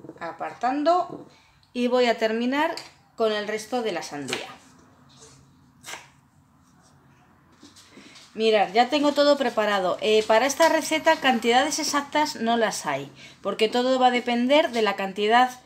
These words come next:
de sandía que, vamos, de lo que es esto blanco de la sandía que vayáis a utilizar vosotros. En mi caso son setecientos cincuenta gramos de, de sandía. Entonces hay que utilizar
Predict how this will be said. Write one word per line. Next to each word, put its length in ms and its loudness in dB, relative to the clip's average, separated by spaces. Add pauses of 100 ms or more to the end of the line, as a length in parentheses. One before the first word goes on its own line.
(360)
de 320 2
sandía 520 0
que, 680 -2
vamos, 300 -8
de 140 -6
lo 180 -6
que 120 -6
es 200 -8
esto 240 -10
blanco 340 -4
de 80 -2
la 100 -2
sandía 440 -4 (360)
que 140 0
vayáis 400 0
a 60 2
utilizar 520 0
vosotros. 720 -8 (540)
En 220 0
mi 120 0
caso 540 0
son 320 -2
setecientos 680 -2
cincuenta 540 -2
gramos 680 -2 (320)
de, 680 -2
de 100 0
sandía. 520 -6 (840)
Entonces 840 -6
hay 180 0
que 120 -4
utilizar 600 -2